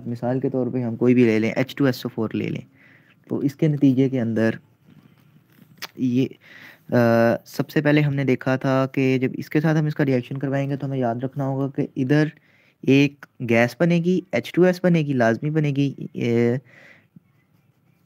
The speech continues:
ये जो गैस है, जब भी हम सल्फाइड्स का एसिड के साथ रिएक्शन करवाएंगे तो उसके नतीजे के अंदर हाइड्रोजन सल्फाइड निकलेगी, ये लाजमी निकलेगी। उसके अलावा एक सॉल्ट बनेगा कोई भी, कि एक सॉल्ट बनेगा। तो हम इसको, अ, कर लेते हैं एक दफ़ा ताकि समझ आ जाए।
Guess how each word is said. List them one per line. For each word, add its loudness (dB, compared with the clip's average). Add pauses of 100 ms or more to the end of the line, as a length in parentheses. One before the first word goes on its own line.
(140)
ये 4
जो 4
गैस 4
है, 2
जब 0
भी 4
हम 4
सल्फाइड्स 0
का 0
एसिड 0
के 0
साथ 0
रिएक्शन 0
करवाएंगे 0
तो -6
उसके -6
नतीजे 0
के -6
अंदर 0
हाइड्रोजन 2
सल्फाइड 0
निकलेगी, -4
ये 0
लाजमी 2
निकलेगी। -2 (540)
उसके -4
अलावा 4
एक 2
सॉल्ट 2
बनेगा -2
कोई 0
भी, -8 (240)
कि 0
एक 0 (400)
सॉल्ट 2
बनेगा। 2
तो -4
हम -4
इसको, -6
अ, -8 (580)
कर -4
लेते -2
हैं -2
एक -10
दफ़ा -4
ताकि -2
समझ -4
आ 2
जाए। -2